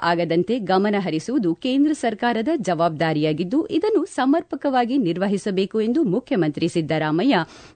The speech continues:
ಬಾಗಲಕೋಟೆಯಲ್ಲಿಂದು ತಿಳಿಸಿದ್ದಾರೆ. ಬಾಗಲಕೋಟೆ ವೈದ್ಯಕೀಯ ಮಹಾವಿದ್ಯಾಲಯ ಮತ್ತು ಸಂಶೋಧನಾ ಸಂಸ್ಥೆಯ ಶಂಕುಸ್ಥಾಪನೆ ಮತ್ತು ಅಭಿವೃದ್ಧಿ ಕಾಮಗಾರಿಗಳ ಉದ್ಘಾಟನಾ ಸಮಾರಂಭಕ್ಕೂ ಮುನ್ನ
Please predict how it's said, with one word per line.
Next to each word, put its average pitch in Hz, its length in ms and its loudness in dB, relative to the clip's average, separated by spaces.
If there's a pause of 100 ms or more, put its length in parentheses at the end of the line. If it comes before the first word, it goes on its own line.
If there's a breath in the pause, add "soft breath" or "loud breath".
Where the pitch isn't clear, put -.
ಬಾಗಲಕೋಟೆಯಲ್ಲಿಂದು 320 960 0
ತಿಳಿಸಿದ್ದಾರೆ. 156 720 0 (920 soft breath)
ಬಾಗಲಕೋಟೆ 233 680 0
ವೈದ್ಯಕೀಯ 277 600 0
ಮಹಾವಿದ್ಯಾಲಯ 185 1000 0
ಮತ್ತು 302 300 2
ಸಂಶೋಧನಾ 180 720 0
ಸಂಸ್ಥೆಯ 175 580 0
ಶಂಕುಸ್ಥಾಪನೆ 285 880 0
ಮತ್ತು 240 300 2 (360 loud breath)
ಅಭಿವೃದ್ಧಿ 349 540 0
ಕಾಮಗಾರಿಗಳ 254 760 -2
ಉದ್ಘಾಟನಾ 175 600 -2
ಸಮಾರಂಭಕ್ಕೂ 202 720 0
ಮುನ್ನ 285 260 2